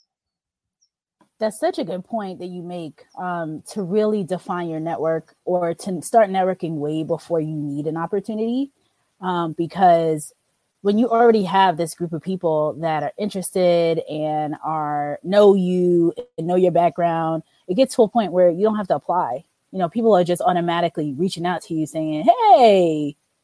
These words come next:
you be good for this," or you, it's the person reaching out is usually me. <laughs> "Hey, <laughs> you be a good fit for this role. You know, like, what are you doing right now?" Or,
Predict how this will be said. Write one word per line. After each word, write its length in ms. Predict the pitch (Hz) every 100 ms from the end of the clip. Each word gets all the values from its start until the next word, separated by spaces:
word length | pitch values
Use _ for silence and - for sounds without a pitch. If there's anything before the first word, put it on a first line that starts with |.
| _
you 120 | 466 415
be 100 | 214
good 300 | 185 180 165
for 140 | 180
this," 400 | 180 190 208 214
or 140 | 208 185
you, 520 | 208 330 - 160 156 -
it's 160 | 165 -
the 80 |
person 440 | 180 - 208 202 175
reaching 240 | 180 185
out 160 | 170 151
is 100 | 151
usually 380 | 170 160 147 147
me. 340 | 156 254 269 _
<laughs> 120 | - 277 - 440 311 - - - -
"Hey, 960 | 427 466 453 381 285 262 247 233 226 294 539
<laughs> 40 |
you 360 | 440 - 494 - 539
be 100 | 403
a 80 | 320
good 220 | 302 285
fit 220 | 311 277 262
for 120 | 285
this 220 | 262 277
role. 560 | 269 254 254 285 294 294
You 140 | 269
know, 240 | 247 254
like, 180 | 254 233
what 140 | 240 381
are 40 |
you 140 | 381
doing 220 | 349 330 302
right 240 | 262 233
now?" 400 | 226 214 208 196
Or, 340 | 190 202 196